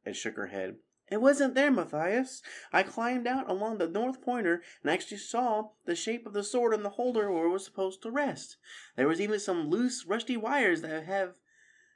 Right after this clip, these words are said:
that may have held in position at one time or another.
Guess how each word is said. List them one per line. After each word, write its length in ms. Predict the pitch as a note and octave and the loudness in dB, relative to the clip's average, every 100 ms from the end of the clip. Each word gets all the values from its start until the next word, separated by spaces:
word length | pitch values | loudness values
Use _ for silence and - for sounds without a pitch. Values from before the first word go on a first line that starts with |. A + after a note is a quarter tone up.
| _ | _
that 120 | A#2+ | 0
may 140 | C#3+ F#3 | 0 0
have 160 | G#3 | -2
held 200 | E3 G#3+ | -2 0
in 100 | A#3+ | 2
position 460 | A3 G#3+ C4+ C4 G3+ | 2 2 0 0 0
at 80 | D3+ | 0
one 160 | D3 | 0
time 260 | C3 C#3+ C3 | -2 -2 0
or 60 | A#2 | 0
another. 380 | G#2+ G2 - | 0 -4 -8